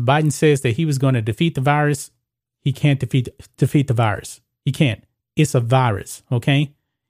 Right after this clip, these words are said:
He just politicized the whole entire thing. Nobody has been able to stop the flu ever. That's why you have annual flu shots, because the flu mutates a whole lot. That's just my thoughts on this. What do you guys think of this?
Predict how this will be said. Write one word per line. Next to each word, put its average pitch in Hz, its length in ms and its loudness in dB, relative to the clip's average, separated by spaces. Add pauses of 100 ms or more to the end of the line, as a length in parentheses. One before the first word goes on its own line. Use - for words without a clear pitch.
(120)
He 170 180 2
just 147 280 0
politicized 139 760 0 (180)
the 117 220 -2
whole 143 280 4
entire 127 380 0
thing. 104 320 -6 (420)
Nobody 196 540 2
has 175 240 2
been 165 160 2
able 156 220 2
to 135 100 2
stop - 320 -2
the 131 80 -2
flu 131 480 2 (340)
ever. 117 400 -2 (540)
That's 135 260 -2
why 151 120 4
you 147 100 2
have 131 380 2
annual 147 480 2
flu 165 240 2
shots, 120 500 -4 (500)
because 131 280 0
the 120 100 -2
flu 147 520 2 (280)
mutates 135 580 0
a 127 60 0
whole 117 220 0
lot. 110 260 -6 (640)
That's 147 360 2
just 196 200 2
my 175 160 2
thoughts 156 340 0
on 156 180 2
this. 147 260 -2
What 156 160 0
do 180 40 -2
you 151 120 0
guys 127 360 0
think 135 200 -2
of 127 100 -4
this? 127 320 -4